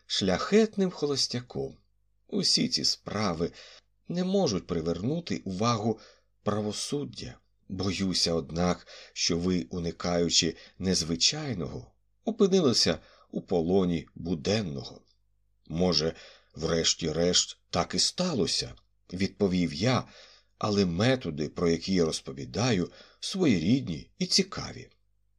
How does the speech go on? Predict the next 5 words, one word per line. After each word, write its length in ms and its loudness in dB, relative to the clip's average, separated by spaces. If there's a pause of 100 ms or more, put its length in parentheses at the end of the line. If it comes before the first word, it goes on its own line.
(340)
Любий 440 -2
мій 180 -8
друже, 560 -10 (420)
що 340 6
публіці, 800 0